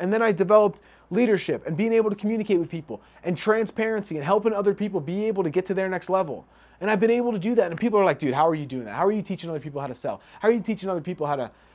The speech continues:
how to be a good leader? How are you teaching other people to build teams now? How, how did you figure out how to sell?" People are coming to me and asking questions. So now I have people that are choosing to follow me. I've developed a skill set in an area where people want to know something.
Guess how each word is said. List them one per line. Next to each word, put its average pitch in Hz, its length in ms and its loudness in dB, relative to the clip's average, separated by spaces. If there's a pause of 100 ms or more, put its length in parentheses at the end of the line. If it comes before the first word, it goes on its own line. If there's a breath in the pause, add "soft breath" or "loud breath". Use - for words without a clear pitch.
how 170 80 -2
to 170 80 2
be 185 160 2
a - 20 0
good 147 180 0
leader? 135 200 -4
How 143 80 -2
are 202 40 2
you 233 80 0
teaching 202 240 -2
other 185 80 -2
people 160 260 -6
to 135 40 -4
build 151 240 -4
teams 160 320 -6
now? 113 220 -12 (200 soft breath)
How, 202 120 -2
how 220 220 4
did 254 120 4
you 214 120 2
figure 220 260 -2
out 190 60 4
how 190 40 0
to 170 80 -2
sell?" 165 220 0
People 254 260 4
are 226 60 10
coming 226 320 0
to 202 40 2
me 190 100 0
and 170 100 -4
asking 196 380 -6
questions. 180 640 -4 (420 soft breath)
So 226 180 2
now 214 300 4
I 233 80 2
have 208 160 -2
people 214 220 -4
that 196 160 6
are 170 80 4
choosing 233 500 4
to 208 60 2
follow 202 400 4
me. 139 160 -6
I've 156 180 2
developed 196 460 4
a 208 40 -4
skill 254 280 0
set 208 180 2
in 190 80 -2
an 185 100 -2
area 214 320 2
where 151 120 0
people 185 320 -2
want 190 240 0
to 190 80 0
know 190 180 0
something. 143 400 -8